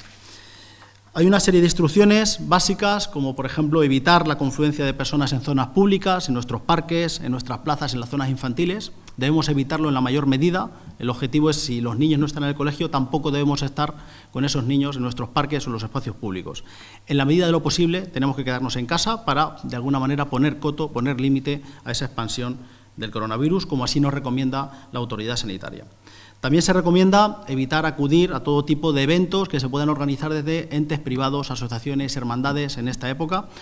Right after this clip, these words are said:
para así, de alguna manera, limitar esos posibles riesgos que se puedan llevar a cabo.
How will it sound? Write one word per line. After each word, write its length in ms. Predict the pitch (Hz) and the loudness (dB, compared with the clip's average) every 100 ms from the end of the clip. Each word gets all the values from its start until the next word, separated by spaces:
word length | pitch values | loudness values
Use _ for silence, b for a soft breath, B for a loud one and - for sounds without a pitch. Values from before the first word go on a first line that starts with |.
| B - | B -6
para 160 | 127 | -4
así, 320 | 120 151 156 B B - | 0 0 0 B B -8
de 60 | |
alguna 180 | 117 131 | -4 -2
manera, 180 | 131 135 | -2 -2
limitar 580 | 135 123 123 139 139 - | -2 -2 -2 -2 -2 -6
esos 260 | 127 - 120 | -4 -4 -4
posibles 420 | - - 123 120 | -4 -4 -4 -2
riesgos 380 | 127 127 135 - B B | -4 -4 -6 -8 B B
que 80 | 117 | -8
se 100 | 104 | -8
puedan 360 | 110 117 120 | -6 -6 -6
llevar 180 | 110 107 | -6 -6
a 80 | 92 | -8
cabo. 240 | 82 80 | -10 -14